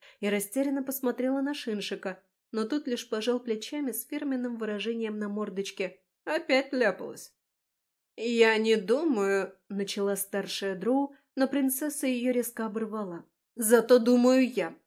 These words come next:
Это мое решение и мой королевский указ.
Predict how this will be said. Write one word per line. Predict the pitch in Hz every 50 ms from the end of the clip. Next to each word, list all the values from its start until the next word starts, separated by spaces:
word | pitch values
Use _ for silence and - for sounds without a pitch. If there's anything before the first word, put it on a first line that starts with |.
| _ _ _ -
Это | - 220 220 220 247 240
мое | 240 254 269 285 277 294 277
решение | 202 180 170 - - 220 202 202 208 208 214 202
и | - 247
мой | 262 247 233 254 269
королевский | 254 - 226 220 220 220 214 208 - - - 247
указ. | 247 226 - - 170 - - - -